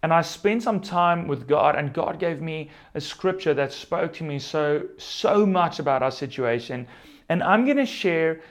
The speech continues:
a bit around that scripture, what's going on and, and what was experienced and the results of that. I wanna share that with you today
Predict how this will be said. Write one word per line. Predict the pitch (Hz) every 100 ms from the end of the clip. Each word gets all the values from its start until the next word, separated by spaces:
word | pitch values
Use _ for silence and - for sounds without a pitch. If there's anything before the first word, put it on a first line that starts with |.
| - _
a | 139
bit | 120 202 190 185 - -
around | 151 127 143 175 190 202
that | 190 165
scripture, | - - 160 160 151
what's | 147 170 170
going | - 156 151 151
on | 156 151
and, | 139 117
and | 120 123
what | 151
was | 156 151
experienced | 127 - - 214 208 202 196 -
and | 147
the | 147 151 -
results | 151 139 110 160 170 170
of | -
that. | 123 -
I |
wanna | 180 220 233
share | - 160 151
that | 123 117
with | 113
you | 110
today | 104 - 64 50